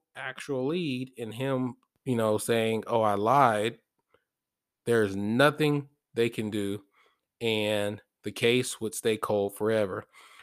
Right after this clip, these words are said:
Forrester died of cancer in prison in two thousand six. So whatever else he knew about the case,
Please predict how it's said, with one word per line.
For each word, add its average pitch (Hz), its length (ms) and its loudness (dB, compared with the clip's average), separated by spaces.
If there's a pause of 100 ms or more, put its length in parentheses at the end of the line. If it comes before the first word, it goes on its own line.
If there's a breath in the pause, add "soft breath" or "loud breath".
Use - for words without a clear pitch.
(120 loud breath)
Forrester 139 800 4 (100)
died 123 300 4
of 139 120 -2
cancer 120 540 0
in 117 300 -6
prison 113 540 2 (120)
in 107 320 -6
two 135 180 -6
thousand 117 440 0
six. - 440 -8 (480)
So 113 360 2
whatever 117 580 2
else 135 260 4
he 139 160 -4
knew 135 220 2
about 127 300 2
the - 60 -8
case, 139 520 0